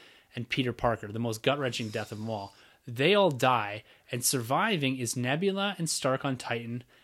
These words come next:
Banner, M'Baku, the head of Dor-, Dora Milaje,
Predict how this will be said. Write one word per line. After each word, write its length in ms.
Banner, 460
M'Baku, 680
the 60
head 100
of 100
Dor-, 320
Dora 280
Milaje, 540